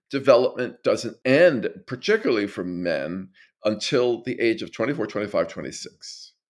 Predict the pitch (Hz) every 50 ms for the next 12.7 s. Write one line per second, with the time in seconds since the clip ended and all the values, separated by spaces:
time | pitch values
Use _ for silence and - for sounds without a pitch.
0 | _ _ _ _ _ _ - - _ - 120 113 - - - - 170 185 185 -
1 | 190 - - 151 143 143 139 127 113 107 104 101 104 107 107 - _ - - -
2 | - - - 113 110 110 - - _ _ _ _ _ _ _ _ _ _ _ _
3 | _ _ _ _ - 113 131 131 131 135 98 123 117 - - - - 135 139 156
4 | 185 190 - - - - - - _ _ _ _ - 107 110 123 - 135 - 127
5 | 127 - - - 92 69 65 - - - - - - - _ _ _ _ _ _
6 | _ _ _ _ _ _ _ _ - 104 101 101 117 117 95 - 113 104 101 -
7 | - - 117 131 143 170 170 - - - - - - - _ _ _ _ - 107
8 | 104 - 110 - 127 110 - 95 85 85 85 85 92 90 87 85 - - _ -
9 | - - 69 62 69 73 78 78 - 101 95 101 95 - 98 92 - - - -
10 | 127 131 143 170 185 - - - - - _ _ _ _ _ 110 117 120 120 120
11 | - - - 120 113 110 107 107 110 113 - _ _ _ _ _ - - - -
12 | 82 87 - - 87 64 53 64 78 - - - -